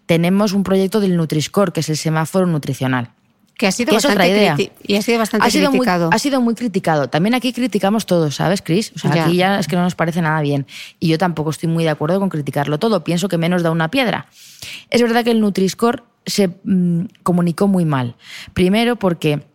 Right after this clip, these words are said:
Speaker 1: se comunicó con, con el aceite de oliva, que se comparaba con una Coca-Cola. Y entonces el aceite de oliva salía peor que una Coca-Cola.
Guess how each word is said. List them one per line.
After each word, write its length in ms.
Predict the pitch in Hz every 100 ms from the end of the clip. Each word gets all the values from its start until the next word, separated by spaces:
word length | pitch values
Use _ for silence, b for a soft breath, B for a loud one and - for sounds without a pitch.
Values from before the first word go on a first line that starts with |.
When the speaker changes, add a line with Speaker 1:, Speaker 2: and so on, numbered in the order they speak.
| _ _ _ - -
Speaker 1:
se 120 | -
comunicó 400 | 175 165 160 156
con, 140 | 202 208
con 100 | 175
el 80 | 143
aceite 240 | 170 160
de 40 | 180
oliva, 360 | 185 180 226 - B B B B _
que 100 | -
se 80 | 156
comparaba 380 | 156 151 156 196
con 120 | 170
una 140 | 180
Coca-Cola. 560 | 175 156 147 151 139 120 _ _ -
Y 140 | 156
entonces 220 | 160 170
el 60 | 175
aceite 240 | 160 160
de 40 | 185
oliva 200 | 196 208
salía 260 | 175 190
peor 420 | 185 175 170 214
que 100 | - 180
una 180 | 180
Coca-Cola. 560 | 165 156 143 147 135 113